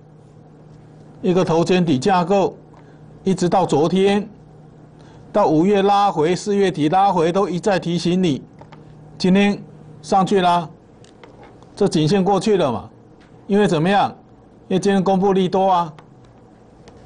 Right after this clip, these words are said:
涨停啊，创新高。所以我说选股不选市嘛。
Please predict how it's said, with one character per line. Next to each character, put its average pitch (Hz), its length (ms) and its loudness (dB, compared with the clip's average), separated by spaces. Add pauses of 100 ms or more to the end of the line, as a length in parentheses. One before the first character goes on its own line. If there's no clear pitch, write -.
(1500)
涨 151 200 -2
停 156 180 0
啊， 185 240 2 (200)
创 202 200 -2
新 202 180 0
高。 202 300 0 (2500)
所 233 180 0
以 - 20 2
我 185 160 0
说 226 140 0
选 208 220 0
股 180 140 0
不 208 160 0
选 156 220 0
市 214 240 -2
嘛。 107 240 -2